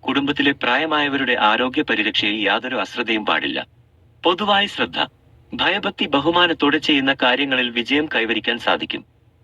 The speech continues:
ആദ്യ പകുതിയിൽ ജോലി മാറ്റം, അറിയാത്ത മേഖലയിൽ ധനം നിക്ഷേപിക്കൽ, കടം കൊടുക്കുക,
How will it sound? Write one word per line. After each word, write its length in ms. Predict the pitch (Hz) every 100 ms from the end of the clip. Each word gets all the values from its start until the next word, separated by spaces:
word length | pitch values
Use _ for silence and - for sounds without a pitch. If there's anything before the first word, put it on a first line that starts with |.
| _ -
ആദ്യ 320 | 139 170 -
പകുതിയിൽ 440 | 180 156 147 143 117
ജോലി 280 | 120 135
മാറ്റം, 480 | 147 104 92 101 120 -
അറിയാത്ത 420 | 113 127 139 143
മേഖലയിൽ 540 | 147 127 123 117 107 104
ധനം 320 | 107 117 123
നിക്ഷേപിക്കൽ, 600 | 113 - 107 98 90 104 - _ 123
കടം 200 | 123 139
കൊടുക്കുക, 540 | 123 - - 85 87